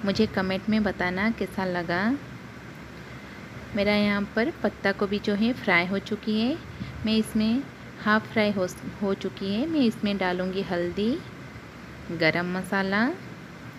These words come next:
हल्दी लगभग एक स्पून, गरम मसाला भी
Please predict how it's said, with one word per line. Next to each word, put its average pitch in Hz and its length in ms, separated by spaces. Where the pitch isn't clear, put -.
हल्दी 208 320
लगभग 196 560
एक 180 160
स्पून, 240 380
गरम 185 400
मसाला 196 440
भी 220 180